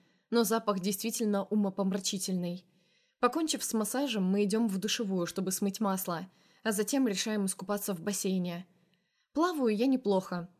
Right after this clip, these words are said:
Летом в деревне, как лягушка, всё лето в реке сидела, пока не синели губы и не начинали стучать зубы. Совершаю четыре уверенных заплыва и иду в раздевалку переодеваться.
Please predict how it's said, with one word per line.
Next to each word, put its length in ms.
Летом 360
в 60
деревне, 420
как 180
лягушка, 360
всё 180
лето 240
в 60
реке 220
сидела, 580
пока 220
не 100
синели 400
губы 360
и 40
не 140
начинали 440
стучать 400
зубы. 440
Совершаю 520
четыре 400
уверенных 460
заплыва 520
и 220
иду 140
в 80
раздевалку 500
переодеваться. 840